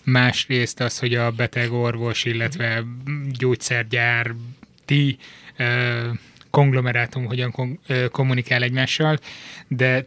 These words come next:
ti egymás között, fejlesztők, hogyan, ö, értetek közös nyelvet?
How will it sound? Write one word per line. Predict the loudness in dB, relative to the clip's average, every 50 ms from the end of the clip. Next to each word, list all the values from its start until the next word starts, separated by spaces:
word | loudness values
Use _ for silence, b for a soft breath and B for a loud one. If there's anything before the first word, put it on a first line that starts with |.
| _ _
ti | 0 2 4 4 4 2 -2 _ _
egymás | -4 -2 0 0 2 4 4 4 4 2
között, | 2 0 0 4 4 4 4 2 0 _ _ -20 _ _ -14
fejlesztők, | -4 -2 0 0 2 0 0 -2 0 0 0 0 0 0
hogyan, | -2 0 0 2 2 2 0 0 0
ö, | -2 -2 -2 -2 -4 -4
értetek | -2 0 0 0 0 0 -4 -8 -4 -2 -2 -2 -2 -4 -10 -14 -14 -14
közös | -8 -8 -4 -4 -2 -4 -4 -4
nyelvet? | -4 -4 -4 -2 -2 -4 -4 -6